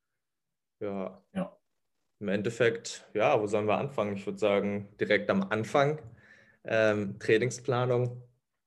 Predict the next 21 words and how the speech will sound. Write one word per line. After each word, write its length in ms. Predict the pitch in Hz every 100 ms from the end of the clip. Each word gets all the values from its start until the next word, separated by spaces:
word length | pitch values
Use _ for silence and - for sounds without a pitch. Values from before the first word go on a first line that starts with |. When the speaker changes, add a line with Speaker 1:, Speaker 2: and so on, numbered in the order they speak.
| _ _ _ -
Speaker 1:
Wie 160 | 107 104
gestalte 420 | 98 - 107 110
ich's? 240 | 120 - 120
Ähm, 400 | 110 104 101 98
da 120 | 104
gibt's 260 | 101 98 -
halt, 380 | 104 98 - -
ja, 240 | 101 104
wie 60 | 98
du 80 |
schon 120 | 98 92
angesprochen 480 | 104 - 107 107
hast, 140 | 104 101
wahrscheinlich 380 | 101 101 101 101
einmal 280 | 101 98
die, 200 | 98 98
die 360 | 95 98 98 95 - - - - _ _ _ -
Philosophie, 680 | 117 110 107 - 113 110
die 160 | 101 104
sehr 240 | 107 104
spezifische, 880 | 101 - 101 175 196 214 220 240